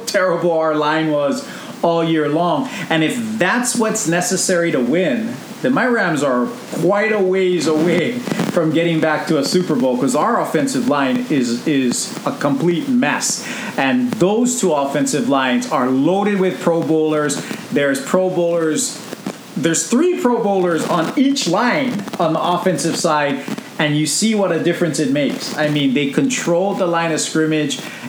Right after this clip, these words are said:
and they protected their quarterbacks. They created holes. Thirty-eight thirty-five, last second field goal by Harrison Buckner.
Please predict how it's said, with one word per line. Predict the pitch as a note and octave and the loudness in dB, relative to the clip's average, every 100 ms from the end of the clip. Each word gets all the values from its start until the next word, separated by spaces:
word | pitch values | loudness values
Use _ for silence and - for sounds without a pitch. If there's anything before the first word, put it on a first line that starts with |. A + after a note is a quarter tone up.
| - | -4
and | D3 C3+ | 0 2
they | D3+ | 2
protected | D#3 D#3 - F#3+ F#3 F3+ | 2 0 0 0 0 0
their | F#3 | 0
quarterbacks. | F3+ F#3 E3+ E3+ D#3+ D3+ | 0 0 0 0 -2 0
They | C#3+ A#2+ | -2 -2
created | - E3 F#3+ F#3+ | 0 0 2 0
holes. | C#3+ E3+ E3+ E3+ D3+ - | 0 0 0 0 -2 -6
Thirty-eight | - - - A3 G#3+ A#3+ G#3 F#3+ F#3 | -12 -16 -4 0 2 2 0 -2 0
thirty-five, | F3+ D#3+ - D3+ D3 D3 C#3 - - B2+ | 0 0 0 0 0 -2 -4 -8 -8 -2
last | C3 E3+ F3+ - | 0 0 0 0
second | F3+ F#3 E3 | 0 0 0
field | F3 E3+ D#3 | 0 0 2
goal | E3 D#3 | 0 0
by | D#3 | -2
Harrison | C#3 D#3 D#3 - D3+ | 0 0 0 -2 -2
Buckner. | C#3+ C3+ D3+ C#3 C#3 B2 | 0 -2 -2 0 -2 -4